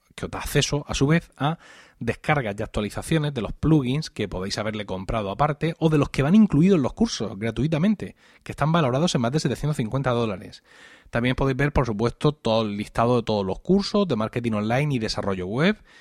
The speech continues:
que están ahí disponibles, el formulario de soporte técnico para clientes y suscriptores que tiene prioridad,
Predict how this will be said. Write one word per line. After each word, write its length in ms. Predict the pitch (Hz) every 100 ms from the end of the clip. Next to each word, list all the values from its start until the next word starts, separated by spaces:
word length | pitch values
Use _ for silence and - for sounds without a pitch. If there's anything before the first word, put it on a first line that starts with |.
| _
que 120 | -
están 200 | - 95
ahí 180 | 92 95
disponibles, 760 | 90 - 95 139 170 196 208 - - - -
el 160 | 135
formulario 480 | 131 139 143 151 202
de 80 | 208
soporte 420 | 165 143 147 151
técnico 600 | 131 160 180 127 135 208 -
para 200 | - 110
clientes 420 | 98 110 131 151 139
y 60 |
suscriptores 520 | 127 120 113 - 147
que 140 | 147 127
tiene 220 | 135 151
prioridad, 560 | 139 127 113 120 147